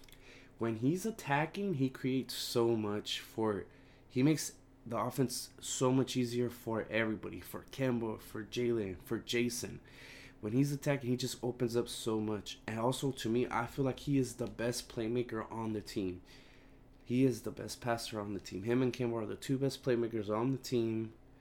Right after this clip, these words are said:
Um, so when he's going, he collapses defenses. He's very, very good at hitting the, the open man for the J. Um, so when he's playing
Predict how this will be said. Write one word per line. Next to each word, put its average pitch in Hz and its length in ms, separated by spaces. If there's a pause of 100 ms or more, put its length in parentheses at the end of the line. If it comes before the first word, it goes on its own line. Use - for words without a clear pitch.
(480)
Um, 95 400 (120)
so 101 240
when 98 200
he's 123 260
going, 131 560 (560)
he 95 180 (140)
collapses 117 500
defenses. 120 560
He's 95 300
very, 127 400
very 135 300
good 123 220
at 113 140
hitting 117 400
the, 98 140 (200)
the 101 120
open 113 400
man 110 380 (380)
for 101 160
the 98 120
J. 98 560 (600)
Um, 95 460 (960)
so - 280
when 110 160
he's 131 220
playing 123 580